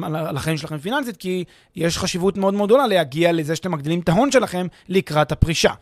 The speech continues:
אנחנו לא אומרים לכם, "תשאפו להקדים את הפרישה". אנחנו אומרים, "תשאפו ל-,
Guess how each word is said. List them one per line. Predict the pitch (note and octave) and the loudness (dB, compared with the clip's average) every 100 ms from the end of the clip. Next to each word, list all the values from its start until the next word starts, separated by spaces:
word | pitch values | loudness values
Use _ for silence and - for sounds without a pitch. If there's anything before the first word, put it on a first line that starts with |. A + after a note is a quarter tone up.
| - - _ | -20 -20 _
אנחנו | D#3 D3+ | -4 6
לא | C4+ | 8
אומרים | D#4 D4 | 8 4
לכם, | C4+ A#3+ G3 _ _ | 0 -2 -6 _ _
"תשאפו | G3 D4 G3 - A#3 | -6 -4 -6 -2 4
להקדים | F#3+ E3+ F3+ C#3+ A3 F3+ A#2+ - | 4 4 -2 0 0 0 -4 -10
את | - | -8
הפרישה". | C#3 - B2+ - - _ _ | -4 -2 -4 -8 -14 _ _
אנחנו | - F3 | -4 -2
אומרים, | C#4 - | -2 -4
"תשאפו | F#3+ - F3+ | -10 -8 -6
ל-, | C#4+ | -2